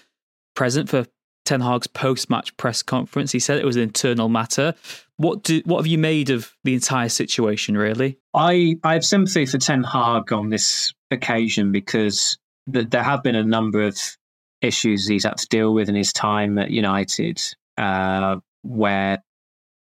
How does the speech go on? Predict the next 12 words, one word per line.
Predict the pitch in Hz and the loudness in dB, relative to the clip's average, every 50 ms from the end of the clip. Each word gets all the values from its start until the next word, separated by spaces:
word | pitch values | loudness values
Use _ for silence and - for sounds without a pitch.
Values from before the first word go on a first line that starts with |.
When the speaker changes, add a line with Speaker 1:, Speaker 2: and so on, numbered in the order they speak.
| _ _ - | _ _ -6
Speaker 2:
it's, | 120 113 - - - - | -4 -4 -4 -6 -6 -6
it's | 113 - | -6 -4
been | - 123 110 | -4 -2 0
out | 107 104 107 | 0 0 -2
of | - - | -2 -2
his, | - 101 98 - - - _ _ _ _ _ _ _ _ _ _ _ | -4 -2 -2 -4 -6 -6 _ _ _ _ _ _ _ _ _ _ _
it's | - 127 117 | -4 -4 -2
been | - 131 123 | -2 -2 0
out | 107 104 | 0 -2
of | - - | -2 -4
his | 101 - - | -4 -4 -2
hands. | - 101 98 98 95 98 104 - - | -2 -2 0 0 -2 -2 -4 -6 -6